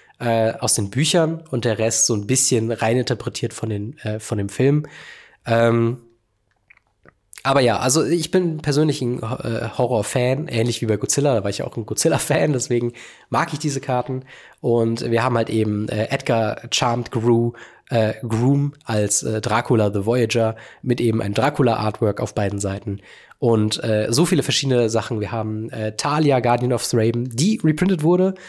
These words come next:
Sehr wichtiger Punkt, falls ihr es noch nicht mitbekommen habt, Talia, Guardian of Thraben kriegt einen, äh, Reprint in diesem Set. Die kommt als Mina Harker, äh, quasi mit ins Spiel, hat da quasi ihr neuntes oder zehntes Artwork bekommen.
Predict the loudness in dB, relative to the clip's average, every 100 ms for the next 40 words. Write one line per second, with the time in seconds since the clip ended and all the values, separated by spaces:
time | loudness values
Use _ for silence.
0 | -20 _ 2 4 4 2 2 4 4 2
1 | 0 -8 -4 -2 0 2 2 0 -2 0
2 | 0 0 -2 -4 -6 -4 0 2 2 2
3 | 2 2 0 0 -2 0 -4 0 -2 -2
4 | -10 -20 -20 _ _ _ _ 0 2 2
5 | 2 2 2 0 2 2 2 2 2 0
6 | -2 -16 _ _ -2 0 2 0 0 0
7 | 2 2 2 0 -2 0 0 0 0 -2
8 | 0 0 -2 -2 0 -2 0 -2 -2 -4
9 | -2 -2 -4 -6 -2 0 2 2 0 -2
10 | -2 -2 -4 -6 -6 -4 -2 0 0 0
11 | -2 0 2 2 2 0 -2 0 -4 -4
12 | -2 -2 -2